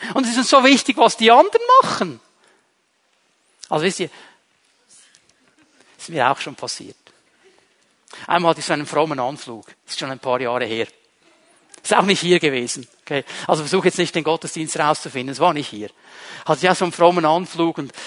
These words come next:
irgendwie haben wir so ein Lied, äh, über das Knien gebetet, äh, gesungen und ich hab gedacht, jetzt da vorne hinknien vor allen, das mach ich jetzt, Herr. Ich meine, ich, ich mach's ja auch für dich, aber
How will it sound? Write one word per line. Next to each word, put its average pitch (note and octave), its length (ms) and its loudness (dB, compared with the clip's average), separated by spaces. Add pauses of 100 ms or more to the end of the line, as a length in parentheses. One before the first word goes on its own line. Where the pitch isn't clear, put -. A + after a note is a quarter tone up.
(140)
irgendwie D#3+ 300 0
haben D#3+ 100 2
wir D3+ 60 -2
so D3 80 -4
ein C3+ 140 -2
Lied, D3 300 -4
äh, C#3 300 2 (240)
über C#3 180 -8
das C3+ 220 -6
Knien D#3+ 580 -4
gebetet, D3+ 800 -6 (560)
äh, C#3+ 160 -4
gesungen C#3 420 -6
und B2 80 -10
ich A#2+ 100 -12
hab A#2+ 120 -12
gedacht, - 340 -12
jetzt - 360 -12
da A2+ 180 -8
vorne C3+ 440 -14
hinknien B2+ 760 -12
vor B2 280 -12
allen, A#2+ 380 -12
das A2+ 180 -14
mach G#2+ 160 -14
ich A2 180 -16
jetzt, - 240 -18
Herr. - 180 -16 (540)
Ich E3+ 80 -10
meine, E3 140 0
ich, - 180 -12
ich F3 180 -8
mach's E3+ 240 0
ja A#3+ 120 4
auch - 60 2
für - 140 -4
dich, A#3+ 260 2
aber B2+ 120 -4